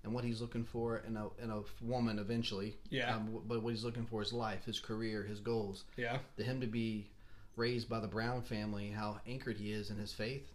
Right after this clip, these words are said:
Speaker 1: Dude,
Speaker 2: Yeah.
Speaker 1: it's encouraging. For me to be fifty-one, hear his, hear
Speaker 2: Oh,
Speaker 1: what
Speaker 2: I
Speaker 1: he
Speaker 2: know.
Speaker 1: says, it's encouraging. And then when he gets on stage, like you said, it's a different kid.
Speaker 2: Oh my gosh,
Speaker 1: That's not
Speaker 2: man.
Speaker 1: a nineteen-year-old kid on stage, man.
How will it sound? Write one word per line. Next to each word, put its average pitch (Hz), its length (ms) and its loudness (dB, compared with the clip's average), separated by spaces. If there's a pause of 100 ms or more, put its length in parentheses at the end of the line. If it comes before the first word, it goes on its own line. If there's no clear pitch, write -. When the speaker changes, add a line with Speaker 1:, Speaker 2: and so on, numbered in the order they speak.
Speaker 1:
Dude, 123 120 2
Speaker 2:
Yeah. 131 100 6
Speaker 1:
it's - 340 0
encouraging. 117 500 2
For - 120 -4
me 170 140 6
to 196 40 6
be 156 120 2
fifty-one, 123 580 2 (100)
hear 139 160 2
his, 160 280 8
hear - 140 -2
Speaker 2:
Oh, 143 180 10
Speaker 1:
what 123 120 10
Speaker 2:
I 143 60 6
Speaker 1:
he 165 60 8
Speaker 2:
know. 165 100 6
Speaker 1:
says, 208 360 4
it's - 140 -4
encouraging. 104 540 2 (380)
And 120 80 4
then 180 100 10
when 160 100 10
he - 40 6
gets - 180 4
on 113 120 4
stage, 170 320 4
like 117 140 2
you 196 80 6
said, 131 240 4
it's 202 140 4
a 196 40 6
different 143 300 2
kid. 202 280 8
Speaker 2:
Oh 180 40 2
my 117 180 2 (160)
gosh, 127 380 6
Speaker 1:
That's 135 120 0
not 165 180 6
Speaker 2:
man. 143 100 6
Speaker 1:
a - 20 4
nineteen-year-old 131 540 4
kid 127 160 6
on 117 140 2
stage, 117 420 2
man. 107 340 0